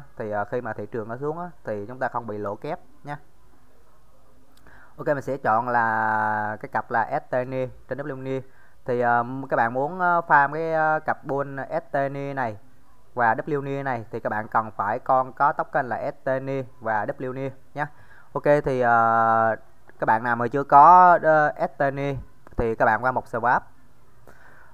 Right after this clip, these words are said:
Ok, thì ở phần ở trên này thì các bạn chọn cho mình là W Ni, tại vì mình vừa deposit vào là không chấm năm, mình sẽ chọn W Ni. Còn ở dưới thì mình sẽ chọn là Eterni. Thì con Eterni này các bạn kéo xuống lúc bên dưới á nhá. Các bạn kéo xuống lúc, lúc bên dưới nó sẽ có cái là Eterni, các bạn nhấn vào.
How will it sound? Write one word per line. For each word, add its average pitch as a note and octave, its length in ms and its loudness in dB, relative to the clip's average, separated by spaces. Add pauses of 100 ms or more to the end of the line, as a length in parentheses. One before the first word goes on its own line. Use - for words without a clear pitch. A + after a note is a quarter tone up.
(120)
Ok, C#3+ 340 4
thì B2 200 0
ở B2 140 6
phần C#3 200 8
ở C3+ 80 6
trên C#3 260 4
này B2+ 180 2
thì A2+ 280 -2
các C3 140 0
bạn A2+ 160 2
chọn A2+ 200 0
cho B2 80 -4
mình B2+ 120 -4
là A2 100 0
W D3 300 -4
Ni, C3+ 220 -6
tại G#2 160 -4
vì A#2 140 -4
mình A2+ 220 -10
vừa G#2+ 300 -2
deposit A#2 520 -4
vào G#2+ 200 4
là G#2+ 100 0
không B2 200 -2
chấm C3+ 120 -8
năm, B2+ 220 0
mình A#2 140 -12
sẽ A2+ 120 -8
chọn G#2+ 200 -2
W B2 260 -8
Ni. B2+ 200 -4 (420)
Còn A2+ 140 4
ở B2 80 4
dưới D3 220 2
thì D3+ 140 0
mình A#2 120 -4
sẽ A#2+ 120 -2
chọn A#2 220 2
là A2 240 2
Eterni. C3+ 600 0 (380)
Thì B2 120 2
con C#3 160 8
Eterni D3 480 2
này C3 160 0
các C#3 120 4
bạn A#2 180 4
kéo D3+ 140 0
xuống F3 180 0
lúc F3+ 120 0
bên C#3 120 0
dưới D3+ 180 4
á G3+ 140 2 (100)
nhá. E3 200 -4 (160)
Các A#2+ 60 -4
bạn A2 140 -4
kéo C3+ 80 0
xuống D#3+ 280 -4
lúc, C#3+ 100 -4
lúc E3 140 -6
bên C3+ 100 -6
dưới D3 180 0
nó E3+ 80 -4
sẽ A2+ 160 -2
có C#3 160 2
cái D#3+ 100 0
là C3 220 0
Eterni, C3+ 580 -2
các - 140 -8
bạn G#2 120 -4
nhấn B2+ 100 -10
vào. C#3 200 4